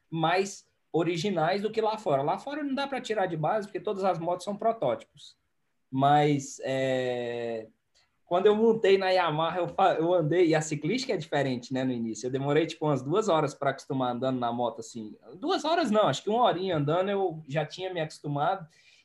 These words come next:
E aí eu comecei a perceber que eu tinha muito mais confiança e a Yamaha me trazia muito mais,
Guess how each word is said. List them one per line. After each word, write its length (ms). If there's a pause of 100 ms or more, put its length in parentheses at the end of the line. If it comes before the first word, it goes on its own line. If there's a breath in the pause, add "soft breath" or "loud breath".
E 80
aí 120
eu 120
comecei 360
a 60
perceber 560
que 80
eu 80
tinha 240
muito 300
mais 260
confiança 720
e 140
a 80
Yamaha 560
me 120
trazia 380
muito 260
mais, 300